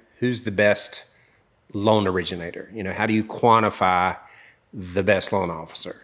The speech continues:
And of course, you know, somebody raised their hands, "The guy who does the most or the lady who has the most volume." He goes, "Nope." He said, "It's the loan originator and loan out officer that has the most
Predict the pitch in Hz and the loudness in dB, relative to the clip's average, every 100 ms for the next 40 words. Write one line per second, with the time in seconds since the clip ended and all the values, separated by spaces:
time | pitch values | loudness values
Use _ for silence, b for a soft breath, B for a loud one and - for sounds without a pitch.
0 | - - 98 - 95 - - 98 87 90 | -16 -12 -10 -8 -8 -8 -8 -8 -8 -10
1 | - 87 87 95 92 107 98 92 123 160 | -8 -6 -4 -4 -4 -6 -8 -6 -2 0
2 | 160 185 196 196 170 196 185 151 - 135 | 0 2 2 2 0 0 0 -2 -4 -2
3 | 143 170 175 170 180 175 175 175 170 175 | 2 4 4 4 4 4 2 0 2 0
4 | 175 175 170 156 117 113 B B B B | 0 0 0 0 -4 -10 B B B B
5 | B B - 82 82 90 120 170 - - | B B -12 -12 -8 0 0 0 -10 -14
6 | B B B B B B B _ _ - | B B B B B B B _ _ -10
7 | B B B B - - - - 87 107 | B B B B -12 -12 -12 -10 -4 -2
8 | 123 135 127 123 127 123 123 123 127 131 | 2 4 4 4 2 2 0 -2 2 2
9 | 113 80 - 98 95 - 92 90 90 - | 2 -2 -6 -2 -2 -2 -8 -8 -10 -12
10 | b _ _ b b b b - 90 - | b _ _ b b b b -10 -8 -6
11 | 92 85 85 - - _ _ - 85 87 | -6 -6 -6 -10 -12 _ _ -18 -12 -8
12 | 90 104 113 - | -4 -2 -4 -8